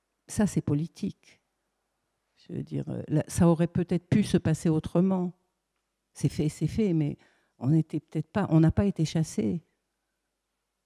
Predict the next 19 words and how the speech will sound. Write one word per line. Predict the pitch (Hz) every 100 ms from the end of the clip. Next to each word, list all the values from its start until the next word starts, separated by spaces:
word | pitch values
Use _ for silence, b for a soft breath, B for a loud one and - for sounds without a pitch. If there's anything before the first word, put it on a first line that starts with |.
| -
Hein ? | 170 196 202 _ _ -
Le, | 151 - b b b 160 - 151
le | 165
monde | 180 180
arabe | 180 196
aurait | 170 170
peut-être | - 180 -
une | 175 170 -
autre | - 196 - 180
gueule | 180 202 180
aujourd'hui | 170 156 151 151 151
si | -
on | 139 143
était | -
resté. | 151 139 - - 147 139 _ _ _ _ _ _ _ _ -
Pas |
seulement | - 165 156 151
au |
Maroc, | 143 143 151